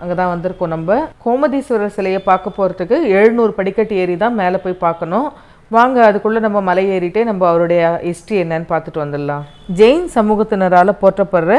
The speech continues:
இருபத்தி நாலு தீர்த்தங்கரர்கள்ல அயோத்திய ராம விசுபநாதர் அப்படின்றவரும் ஒருத்தர். இவர் ஆதிநாதர் அப்படின்னும் அழைக்கப்படுறாரு. இவருக்கு ரெண்டு மனைவிங்க.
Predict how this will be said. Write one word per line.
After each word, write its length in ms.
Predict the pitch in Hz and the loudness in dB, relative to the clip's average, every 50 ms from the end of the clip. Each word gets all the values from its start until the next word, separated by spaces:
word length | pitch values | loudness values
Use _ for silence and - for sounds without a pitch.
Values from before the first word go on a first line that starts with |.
| 349 349 - | 0 0 -2
இருபத்தி 420 | 202 208 208 226 240 240 240 233 | 0 2 4 4 4 2 2 2
நாலு 300 | 214 208 190 185 185 175 180 | 2 4 4 4 2 0 0
தீர்த்தங்கரர்கள்ல 960 | - 202 202 - - 202 185 175 175 165 160 156 151 151 156 151 151 160 196 262 349 - - - - - - - - - - - | 0 0 0 0 -2 -4 -2 -2 0 0 0 -2 -2 -2 -4 -4 0 0 0 0 0 -4 -12 -20 -20 -20 -20 -20 -20 -20 -8 -2
அயோத்திய 640 | 190 190 202 220 240 254 269 208 185 214 214 240 294 - - | 0 4 6 8 8 8 8 6 4 2 2 2 2 2 0
ராம 500 | - 185 180 180 185 196 202 220 254 254 | 0 2 2 4 4 4 2 2 0 -2
விசுபநாதர் 880 | 202 190 185 - 208 185 208 202 185 170 156 156 147 156 151 147 - - - | -2 -4 -4 -2 0 0 2 2 2 2 2 2 2 4 4 4 2 0 -4
அப்படின்றவரும் 680 | - 160 156 165 160 156 147 151 147 143 151 202 269 311 247 | -6 -4 -2 -2 -2 -2 -2 -2 -2 0 2 2 2 2 2
ஒருத்தர். 340 | 175 147 - 160 147 147 147 - - - - - - - - - - - | 0 0 -2 -4 -6 -6 -8 -12 -18 -20 -20 -20 -20 -20 -20 -20 -2 2
இவர் 160 | 247 277 320 | 4 6 6
ஆதிநாதர் 840 | - 196 202 208 220 233 254 254 226 202 175 160 160 165 160 156 - - | 6 6 6 6 6 6 4 4 4 4 4 4 4 4 4 2 2 -2
அப்படின்னும் 360 | 147 156 165 160 165 220 269 254 | -4 -2 -2 -2 0 2 2 2
அழைக்கப்படுறாரு. 600 | 196 185 - 185 - 175 156 147 151 147 143 147 - - | 2 2 0 -2 -2 -2 0 0 0 0 -2 -4 -8 -4
இவருக்கு 400 | - 226 247 233 202 - - 320 | 0 4 4 4 4 2 2 2
ரெண்டு 300 | 277 202 175 175 170 185 | 2 2 2 2 0 0
மனைவிங்க. 540 | 170 170 160 165 165 165 160 156 151 147 | 2 0 0 0 0 -2 -2 -4 -6 -6